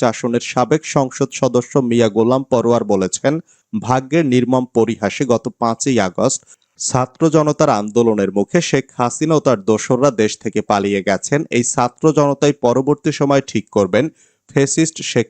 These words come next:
হাসিনা ও আওয়ামী লীগ বাংলার বুকে নির্বাচন কিংবা রাজনীতিতে অংশগ্রহণ করতে পারবেন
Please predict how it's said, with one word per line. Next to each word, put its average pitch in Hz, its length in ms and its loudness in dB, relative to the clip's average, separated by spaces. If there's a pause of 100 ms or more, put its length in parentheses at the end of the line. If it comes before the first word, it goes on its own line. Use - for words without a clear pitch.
হাসিনা 127 420 -2
ও - 100 0
আওয়ামী 110 360 0
লীগ 143 240 0
বাংলার 104 360 -2
বুকে 104 280 0
নির্বাচন 131 600 0
কিংবা 120 340 0 (180)
রাজনীতিতে 117 640 -2
অংশগ্রহণ 139 720 0
করতে 117 380 0
পারবেন 104 360 -2